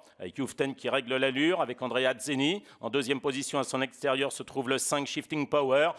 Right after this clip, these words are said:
avec le sept Loguet qui est troisième côté corde. Là, Prestige Vendôme est quatrième. À son intérieur se trouve le trois Charm Spirit. Toujours à l'arrière-garde, le deux Muwari en compagnie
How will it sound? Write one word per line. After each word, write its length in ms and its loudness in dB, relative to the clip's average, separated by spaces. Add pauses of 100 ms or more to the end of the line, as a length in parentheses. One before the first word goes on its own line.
(160)
avec 220 -4
le 80 2
sept 260 -2
Loguet 280 2
qui 120 -10
est 60 0
troisième 360 -2
côté 300 -2
corde. 300 0
Là, 140 4 (140)
Prestige 380 -8
Vendôme 300 0
est 60 -2
quatrième. 600 0 (240)
À 80 -2
son 180 0
intérieur 720 2 (200)
se 140 -10
trouve 240 -6
le 80 4
trois 200 0
Charm 300 -2
Spirit. 340 0
Toujours 280 0
à 20 4
l'arrière-garde, 560 2
le 80 -2
deux 160 0
Muwari 560 2 (140)
en 100 -2
compagnie 520 -2